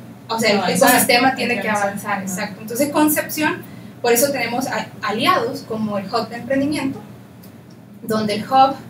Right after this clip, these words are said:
Speaker 1: pues, ayuda a madurar estas ideas también. Y dice, "Ah, bueno, está todavía un poquito más verde", entonces lo remitimos al, al
Speaker 2: Y
Speaker 1: Hub de
Speaker 2: luego pasa
Speaker 1: Emprendimiento.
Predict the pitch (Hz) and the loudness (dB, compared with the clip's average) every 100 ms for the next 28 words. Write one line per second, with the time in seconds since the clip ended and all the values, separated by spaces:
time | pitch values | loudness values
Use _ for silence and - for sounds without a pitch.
0 | - 220 202 - - - - - 226 233 | -2 0 0 -4 -14 -18 -12 -4 -2 0
1 | 226 247 - 233 214 208 202 196 208 - | 2 2 2 0 -2 -2 -2 -2 -2 -8
2 | 214 208 202 208 202 202 - - - - | -8 -6 -6 -6 -6 -4 -4 -6 -16 -20
3 | - 240 240 240 247 254 269 269 - 262 | -18 -8 -4 0 2 2 2 0 2 4
4 | 269 - - 220 208 277 302 294 294 294 | 4 4 -2 0 0 0 -2 -4 -6 -2
5 | 285 269 311 427 - 233 233 269 302 294 | 2 4 6 4 2 -4 -4 0 0 0
6 | - - 240 226 208 185 247 247 240 - | -12 -12 -10 -8 -8 -10 -10 -8 -8 -8
7 | - - - 214 214 208 208 208 220 - | -10 -14 -8 -4 0 0 0 0 -2 -2
8 | 269 - - | -4 -6 -8